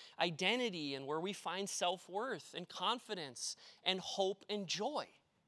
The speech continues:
The problem is cultural, cult-, like, cultural th-, like,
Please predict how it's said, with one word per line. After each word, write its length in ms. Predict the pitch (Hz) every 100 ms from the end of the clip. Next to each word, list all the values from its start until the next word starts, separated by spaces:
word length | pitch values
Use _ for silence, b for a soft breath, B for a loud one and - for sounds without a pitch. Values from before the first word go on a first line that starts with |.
| _ _ _ _ _ _ _ _ _ _ _ _ -
The 80 | 214
problem 340 | 240 294 359
is 160 | 254 -
cultural, 720 | - - 226 - 277 277 254 _ _ -
cult-, 320 | - 226 - 196
like, 160 | 196 - b b b _ _ _
cultural 680 | - - 226 - 294 269 254 - -
th-, 100 | 220 -
like, 360 | 196 185 -